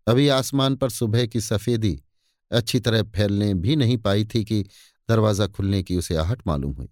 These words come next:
कमलिनी ने दरवाजे की तरफ देखा तो नागर पर नजर पड़ी। कमलिनी पहले ही सोचे हुए थी कि आज की अद्भुत बातों का असर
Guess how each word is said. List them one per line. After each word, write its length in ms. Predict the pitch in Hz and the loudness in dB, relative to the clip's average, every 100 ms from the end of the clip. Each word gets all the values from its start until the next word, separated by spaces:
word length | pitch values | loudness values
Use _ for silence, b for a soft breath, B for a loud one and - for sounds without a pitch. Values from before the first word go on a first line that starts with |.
| _ _ _ b b b b b _ _ _ - | _ _ _ b b b b b _ _ _ -2
कमलिनी 420 | 135 151 151 151 | 2 4 2 2
ने 120 | 143 | 2
दरवाजे 460 | 120 120 123 123 123 | 2 2 2 0 -2
की 80 | 110 | 0
तरफ 200 | 110 98 | 0 2
देखा 360 | 131 - 117 | 0 0 0
तो 140 | 110 104 | 0 0
नागर 300 | 95 87 85 | 2 2 -2
पर 180 | 87 | -2
नजर 280 | 82 90 117 | -2 0 -2
पड़ी। 280 | 107 67 57 _ _ _ _ _ _ _ _ _ _ | -4 -6 -8 _ _ _ _ _ _ _ _ _ _
कमलिनी 360 | 107 113 107 110 | 2 4 2 2
पहले 300 | 98 87 101 | 0 2 0
ही 140 | 120 | 0
सोचे 300 | - 120 - | 0 -2 0
हुए 240 | 110 117 | 0 0
थी 180 | 107 123 117 B B B - | 0 -4 -6 B B B -8
कि 80 | 120 | -2
आज 340 | 101 117 107 | 2 2 0
की 140 | - | 0
अद्भुत 260 | 107 87 101 | 0 2 -2
बातों 380 | 80 90 85 92 | 0 0 0 -2
का 140 | 87 | 0
असर 320 | 78 139 92 | 0 0 -2